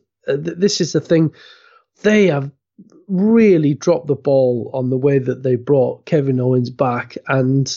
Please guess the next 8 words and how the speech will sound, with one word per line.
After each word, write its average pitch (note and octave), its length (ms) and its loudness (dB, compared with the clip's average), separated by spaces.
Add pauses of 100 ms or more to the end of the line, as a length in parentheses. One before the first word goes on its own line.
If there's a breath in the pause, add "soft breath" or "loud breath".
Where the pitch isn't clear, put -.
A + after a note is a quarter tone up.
handled D3 440 0
him B2+ 160 0
since. - 640 -4 (540 soft breath)
Um, C#3+ 400 0 (140)
there E3 180 2
was G3+ 340 2
a G#3 60 2
little G3 320 0